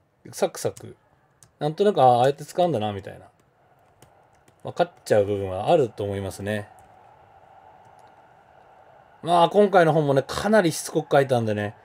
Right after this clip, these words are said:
あの、なかなかポリゴンモデリング、まあ、ポ-、あの、Z モデラーの本っていうことでもあるし、ポリ-、ポリゴンモデリングの本なんですよ、実は。はい、ちょっとブリッジでつなげました。で、こんな風に柔らかくすると。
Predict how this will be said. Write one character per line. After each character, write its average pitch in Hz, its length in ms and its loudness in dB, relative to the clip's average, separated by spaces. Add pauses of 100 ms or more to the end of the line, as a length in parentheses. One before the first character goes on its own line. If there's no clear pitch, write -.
(300)
あ 120 100 -6
の、 120 120 0
な 131 100 2
か 165 100 2
な 151 60 4
か 147 100 2
ポ 165 100 2
リ 165 60 4
ゴ 180 100 6
ン 180 60 2
モ 190 100 6
デ 185 80 6
リ 143 100 4
ン 107 80 -2
グ、 98 200 -10
ま 143 120 0
あ、 127 40 2
ポ-、 - 140 -16 (440)
あ 127 120 -6
の、 123 240 0
Z 175 240 2
モ 349 100 4
デ 359 60 6
ラ 311 100 4
ー - 40 0
の 190 60 2
本 185 260 0
っ - 360 -20
て 196 100 -6
い 208 60 4
う 208 60 4
こ 202 140 0
と 214 80 0
で 202 100 4
も 170 120 2
あ 170 40 2
る 170 80 0
し、 160 500 0 (420)
ポ 165 160 4
リ-、 170 100 -2
ポ - 180 0
リ 196 80 6
ゴ 226 140 4
ン 240 60 4
モ 247 140 4
デ 262 80 0
リ 202 120 4
ン 147 60 2
グ 127 100 2
の 117 60 -4
本 143 260 -4
な 107 100 -4
ん 98 80 -10
で 90 80 -12
す - 140 -14
よ、 95 80 -10
実 95 260 -14
は。 87 180 -10 (1900)
は - 60 -16
い、 135 40 -16
ち - 80 -20
ょ 165 40 -14
っ - 40 -12
と 110 40 -12
ブ 113 100 -2
リ 113 60 -4
ッ 104 40 -12
ジ - 120 -16
で 90 80 -10
つ - 120 -14
な 95 100 -10
げ 90 100 -10
ま 87 100 -12
し - 140 -18
た。 - 220 -16 (680)
で、 - 60 -20
こ - 120 -20
ん 117 40 -18
な 113 40 -20
風 110 120 -20
に - 60 -20 (760)
柔 107 140 -12
ら 95 100 -10
か 101 120 -14
く - 80 -18
す - 120 -10
る - 80 -18
と。 - 100 -20